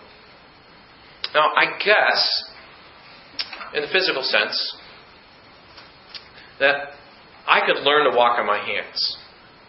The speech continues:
But I would prefer to use my feet, 'cause that's what they're made for. And I haven't learned to type or eat with my feet yet,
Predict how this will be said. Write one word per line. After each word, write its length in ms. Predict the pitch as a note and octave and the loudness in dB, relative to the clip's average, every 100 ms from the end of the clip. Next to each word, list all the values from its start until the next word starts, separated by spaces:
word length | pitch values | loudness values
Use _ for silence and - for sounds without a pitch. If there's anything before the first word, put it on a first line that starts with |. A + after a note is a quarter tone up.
| - - - - - - - - - - | -20 -20 -20 -20 -20 -20 -20 -20 -20 -2
But 120 | C3 | 2
I 100 | C#3 | 4
would 140 | F3+ - | 4 0
prefer 320 | D3 - D3 | -8 2 2
to 60 | B2+ | 2
use 200 | B2+ B2 | -4 -4
my 140 | G#2+ - - | -6 -6 -12
feet, 180 | A#2+ - - - - | -14 -16 -20 -20 -18
'cause 100 | - | -4
that's 200 | F3+ F#3 | 0 0
what 100 | F#3 | -2
they're 140 | F3 E3 | -4 -4
made 200 | E3 E3 | -4 -6
for. 280 | - - - - - - - - - - - - - - - - - - - - | -8 -10 -10 -18 -20 -20 -20 -20 -20 -20 -20 -20 -20 -20 -18 -18 -20 -20 -20 -2
And 420 | - F#3 F#3+ F#3+ F#3 - | 2 4 4 4 0 0
I 120 | F#3 A3+ | 2 2
haven't 340 | B3+ B3 F3+ | 2 0 2
learned 220 | F3 F#3+ D#3+ | 2 2 0
to 140 | - | -2
type 280 | F3+ D3 A#2+ | 0 2 0
or 100 | C3 | -2
eat 140 | D3 | -2
with 100 | C#3+ | -2
my 140 | B2 A2 | 0 -2
feet 380 | - D3 A2 | 0 -2 -2
yet, 320 | G2 G2+ - | 2 2 0